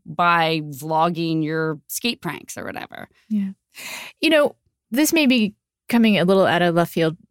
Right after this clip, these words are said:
Speaker 2: for you in this interview, but I'm gonna go ahead and ask it, which is that right now we're having a, a discussion in this country about influences on social media, and it includes the influence of, you know, bots and, uh, state actors from
Speaker 1: Mm-hmm.
Speaker 2: Russia.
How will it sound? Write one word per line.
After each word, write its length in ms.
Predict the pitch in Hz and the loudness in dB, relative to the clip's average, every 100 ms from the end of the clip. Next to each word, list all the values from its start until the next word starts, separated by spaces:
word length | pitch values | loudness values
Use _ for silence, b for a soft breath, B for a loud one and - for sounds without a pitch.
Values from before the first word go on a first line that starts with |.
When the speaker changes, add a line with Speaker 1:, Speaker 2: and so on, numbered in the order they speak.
| _ _ _ _ - - | _ _ _ _ -20 -12
Speaker 2:
for 200 | 170 - | -10 0
you 160 | 180 170 | 4 4
in 80 | 165 | 4
this 160 | 170 | 4
interview, 240 | 185 180 170 | 4 4 4
but 80 | 170 | 2
I'm 100 | 165 | 2
gonna 240 | 170 156 | 2 0
go 160 | - 190 | -4 -2
ahead 140 | 202 | 0
and 20 | |
ask 240 | 196 202 196 | 0 0 -2
it, 120 | - | -2
which 180 | 180 196 | 0 2
is 160 | 190 | 4
that 200 | 196 185 _ B B B B B B B B B _ 359 _ | 4 2 _ B B B B B B B B B _ -18 _
right 200 | 285 311 | 2 4
now 160 | 285 285 | 4 4
we're 200 | 269 254 | 4 4
having 280 | 220 208 208 | 4 4 4
a, 180 | 190 175 - | 4 0 0
a 120 | 185 | 2
discussion 920 | 180 185 180 196 190 196 175 170 170 - _ _ - | 4 2 2 2 4 4 4 4 2 -4 _ _ -2
in 80 | 175 | 0
this 120 | 170 | 2
country 380 | 208 180 - 170 | 2 2 4 4
about 320 | 156 147 139 - | 4 2 2 0
influences 600 | 151 160 156 156 170 165 | 2 2 2 2 2 2
on 100 | 170 | 2
social 340 | 170 170 185 | 4 2 2
media, 460 | 175 170 233 269 262 | 2 4 4 4 2
and 120 | 180 | 4
it 80 | 180 | 4
includes 420 | 175 175 180 175 | 4 2 4 4
the 80 | 170 | 2
influence 380 | 165 170 175 175 | 0 4 2 4
of, 200 | 170 170 | 2 2
you 80 | 160 | -2
know, 200 | 143 151 | -2 -2
bots 800 | 156 139 - 127 180 - - - - | -2 2 2 2 0 -2 -4 -6 -6
and, 560 | 165 147 151 156 156 170 - | -2 0 2 0 0 -4 -2
uh, 260 | 151 147 - _ - | -2 -2 -6 _ -4
state 240 | - 175 | 2 4
actors 340 | 180 - 185 | 2 0 0
from 160 | 180 185 | 2 2
Speaker 1:
Mm-hmm. 60 | 196 | 2
Speaker 2:
Russia. 400 | 240 - - | 0 -4 -8